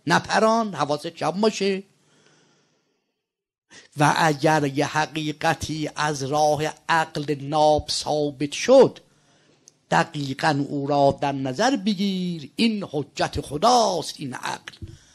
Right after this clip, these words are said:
این حجیت را که داده به عقل؟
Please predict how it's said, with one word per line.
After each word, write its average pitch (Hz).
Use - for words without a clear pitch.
این 180
حجیت 143
را 143
که -
داده 214
به -
عقل؟ -